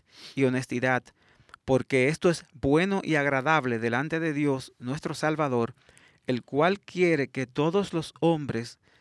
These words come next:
sean salvos y vengan al conocimiento de la verdad, porque hay un solo Dios y un solo mediador entre Dios y los hombres, Jesucristo hombre,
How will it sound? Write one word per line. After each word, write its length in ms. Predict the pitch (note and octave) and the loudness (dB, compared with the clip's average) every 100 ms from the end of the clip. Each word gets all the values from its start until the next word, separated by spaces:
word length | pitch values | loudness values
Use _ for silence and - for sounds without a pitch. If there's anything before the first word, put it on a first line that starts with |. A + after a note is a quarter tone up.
| _ - | _ -8
sean 320 | - D3 F3 | -2 0 0
salvos 560 | - C#3+ B2+ A2 A2+ - - | 0 0 0 -4 -8 -10 -6
y 100 | A#2+ | -2
vengan 460 | C#3 F#3 C#3 B2+ | 0 -2 -4 -4
al 120 | B2+ B2 | -4 -2
conocimiento 720 | B2+ A#2+ C3+ B2 B2+ C#3 D3 | -4 -2 -4 -2 -4 0 2
de 100 | C#3+ | 4
la 100 | D3 | 2
verdad, 340 | C#3+ D#3 F3+ - _ - - - | 0 0 -2 -4 _ -20 -20 -4
porque 340 | B2 A#2 C#3 | -2 -2 0
hay 180 | D3+ E3+ - | 0 0 0
un 180 | E3+ A3+ | 0 4
solo 300 | A#3 A3+ F#3+ | 6 6 6
Dios 380 | D3+ C3 C3+ - | 4 0 -4 -4
y 80 | B2 | -2
un 120 | C3 | -2
solo 240 | C#3 F#3 G3 | -2 0 0
mediador 520 | G3 G3 D3+ C#3 C3+ | 2 2 0 -2 -6
entre 320 | A#2+ A#2+ A#2+ | -10 -8 -6
Dios 360 | A#2 C#3+ F3 - | -2 0 0 -2
y 100 | D#3 | 0
los 200 | E3+ F3 - | 0 0 -4
hombres, 520 | C#3 C3+ B2 A#2 - _ _ _ | -4 -2 -6 -8 -10 _ _ _
Jesucristo 800 | - C#3 C3+ - D#3 F#3+ - D3 | -8 -6 -6 0 2 2 0 0
hombre, 400 | - C#3 C3 B2 | 0 0 -2 -10